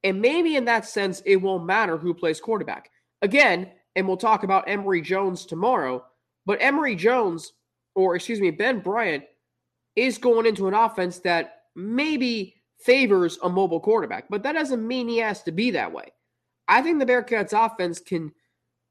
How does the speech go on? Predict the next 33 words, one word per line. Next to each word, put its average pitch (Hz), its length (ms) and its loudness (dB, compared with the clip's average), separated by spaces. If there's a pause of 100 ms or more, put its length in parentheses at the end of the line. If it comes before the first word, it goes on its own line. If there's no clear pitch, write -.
(320)
it's 202 180 -4
not 262 180 6
gonna 240 160 2
be 220 120 -2
great. 180 400 0 (240)
I, 208 120 6
I, - 120 4 (100)
I, - 260 0
I 202 40 4
don't 262 320 4
want 240 240 2
you 214 80 -4
to 190 80 4
think 240 400 0
that 180 180 -4
this 165 160 -6
offense 214 460 0
is 165 80 -16
going 185 220 -2
to 165 40 -2
be 190 300 -2
otherworldly 170 680 2
or 151 100 -2
great 185 420 0
like 156 180 -6
twenty 185 300 -4
twenty-one 180 560 -2
or 160 80 -2
twenty 175 280 -4
twenty 196 360 -4
or 156 80 -4
twenty 185 320 -4
eighteen. 160 420 -6